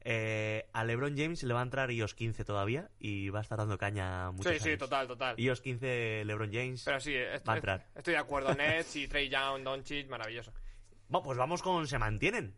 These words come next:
Speaker 1: Eh, ¿quieres que empiece yo ahora?
Speaker 2: Empieza, empieza.
Speaker 1: Venga, empiezo yo, por ejemplo, con Se Mantienen, ¿vale?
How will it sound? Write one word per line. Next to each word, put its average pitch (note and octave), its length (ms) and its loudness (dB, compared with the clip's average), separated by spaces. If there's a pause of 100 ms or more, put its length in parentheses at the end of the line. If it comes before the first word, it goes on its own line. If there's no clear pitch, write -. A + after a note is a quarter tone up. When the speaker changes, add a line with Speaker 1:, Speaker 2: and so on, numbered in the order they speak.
(140)
Speaker 1:
Eh, C3 440 2
¿quieres E3+ 180 2
que G3 60 -4
empiece F#3+ 240 2
yo A#3+ 140 4
ahora? A3 380 2
Speaker 2:
Empieza, F#3 260 2
empieza. F3+ 160 4
Speaker 1:
Venga, E3 120 4
empiezo F3+ 200 2
yo, F#3+ 100 6
por F#3 120 6
ejemplo, G#3 340 0
con F#3 240 2
Se E3+ 100 0
Mantienen, G3+ 540 0
¿vale? G3+ 340 2